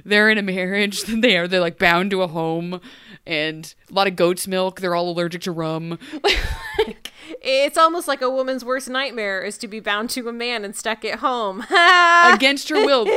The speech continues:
Speaker 1: Wha-, a, an, a, an ending she did not choose. Uh, just, ugh, those poor, poor ladies. They'll find each other, though. I bet that's actually what saved everybody. Like, the whole
Speaker 2: Oh,
Speaker 1: Regina
Speaker 2: yeah.
Speaker 1: thing was happening, but, like, the Ladies Who Tavern ran into each other, and they were like, "You know what we're not allergic to?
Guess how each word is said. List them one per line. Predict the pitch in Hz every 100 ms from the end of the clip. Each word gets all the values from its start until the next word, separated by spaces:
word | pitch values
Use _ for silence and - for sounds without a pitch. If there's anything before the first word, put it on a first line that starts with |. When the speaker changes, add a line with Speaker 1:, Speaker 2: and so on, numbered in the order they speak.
| 233
Speaker 1:
Wha-, | 262 -
a, | 254 220 -
an, | 233
a, | 214 226
an | 214 - 208
ending | 269 320 330 269
she | 269
did | 214 262 254
not | 262 247
choose. | - 208 180 160 147 - - - - 180
Uh, | 170 160 151 139
just, | - 202 175 - - _
ugh, | 214 208 185 - -
those | 190 185
poor, | - 208 190 - _
poor | - 269
ladies. | 233 208 185 180 196
They'll | 240
find | 269 269
each | 254
other, | 226 196
though. | 180 170 -
I |
bet | 254 466
that's | 226 214
actually | 185 - 180
what | 165 -
saved | 165 151
everybody. | 151 147 - - - - _ _ -
Like, | 220 208
the | 226
whole | 285
Speaker 2:
Oh, |
Speaker 1:
Regina | 302 247
Speaker 2:
yeah. | 233
Speaker 1:
thing | 202
was | 220
happening, | 185 - 220 202 220 196
but, | 170
like, | 175 160 - _ _ _ _
the | 208
Ladies | 208 202
Who |
Tavern | 214 180 180
ran | 170
into | 170 170 185
each | 196
other, | 190 202
and | 190 185
they |
were | 180
like, | 170 170
"You | 185
know | 196 240
what | 214 214 196
we're | 180
not | 156 165
allergic | 202 208 220
to? | 262 254 294